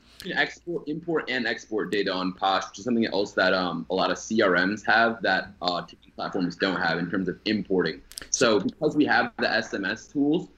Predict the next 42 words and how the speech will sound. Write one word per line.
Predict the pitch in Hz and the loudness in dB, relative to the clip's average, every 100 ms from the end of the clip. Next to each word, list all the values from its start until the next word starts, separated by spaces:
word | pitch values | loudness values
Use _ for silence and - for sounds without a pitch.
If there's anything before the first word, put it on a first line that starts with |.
| _ - | _ -6
it's | 117 - | -6 0
so | 147 135 | 2 2
imperative | 117 107 127 120 | 2 2 2 0
that | 113 | -2
you | 120 | -4
can | 110 95 | -4 -2
bring | 110 120 | 0 2
that | 107 - | 0 0
data | 110 110 | 0 0
on. | 101 98 | 0 -2
If | 98 - | -4 -8
you | 101 | -8
switch | - 127 120 | 0 0 4
over | 110 110 101 | 4 4 0
from | 104 | 0
Eventbrite | 95 87 110 - 98 92 | -2 0 -2 0 0 0
to | - 78 | 0 2
us, | 113 104 - - _ | 2 2 -4 -20 _
that | 110 | -2
you | 113 | 0
can | 117 | 0
bring | 95 113 113 | 0 2 2
all | |
that | 107 92 | 2 0
customer | 107 - 113 | -2 -4 -2
data | 98 101 101 - | 2 2 2 2
in | 104 127 135 - - | 2 2 0 -4 -4
and | 113 | 0
immediately | 104 113 113 101 | 2 2 0 -4
start | 107 98 | -2 -4
contacting | - 98 95 90 - | -4 -6 -4 -6 -6
them | 87 | -6
from | 85 95 | -4 -2
the | |
dashboard | 87 87 98 117 101 | 2 2 2 0 0
before | 95 107 104 | 0 0 2
you | 101 | 2
even | 92 | -2
throw | 90 98 | 2 2
your | 87 | 2
first | - 85 - | 2 -4 -4
event. | 80 82 | -6 -4